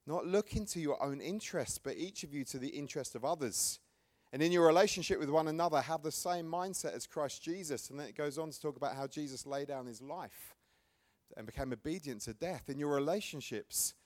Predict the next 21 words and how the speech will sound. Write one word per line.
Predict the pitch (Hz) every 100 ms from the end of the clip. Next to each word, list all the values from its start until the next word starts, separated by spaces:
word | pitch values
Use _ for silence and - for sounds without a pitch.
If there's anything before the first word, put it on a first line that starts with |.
| _ _ _
have | 156
the | 156
same | - 160 151
attitude | 156 156 - 151
as | 131
Jesus, | 113 180 196 117
who | - 120
laid | 147 147
down | 170 208 175
his | 98
life, | 143 180 143
who | 120
submitted | - 123 160 220 156
himself. | 123 104 - 87 - - - _ _ _ _ _ -
Submit | - 143 151 214 -
to | -
one | 143 131 127
another | 120 110 110
out | 98 123 -
of | 120
reverence | 139 165 160 127 - -